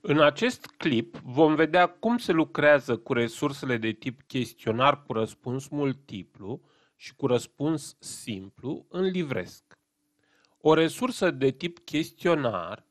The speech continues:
se poate crea în organizator,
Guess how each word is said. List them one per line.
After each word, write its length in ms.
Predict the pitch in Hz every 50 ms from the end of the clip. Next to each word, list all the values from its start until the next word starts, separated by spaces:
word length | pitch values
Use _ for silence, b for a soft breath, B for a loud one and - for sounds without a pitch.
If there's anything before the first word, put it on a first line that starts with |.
| _ _ _ _ _ _ _ _ _ _ _
se 220 | - - 175 170
poate 540 | 170 - 180 208 214 208 208 - 180 160 -
crea 640 | - - 147 147 135 135 135 131 127 127 - - _
în 320 | - 127 123 120 117 - - -
organizator, 1400 | - 135 147 151 156 170 165 160 165 156 135 143 143 127 120 - _ - - 117 104 95 92 87 87 - _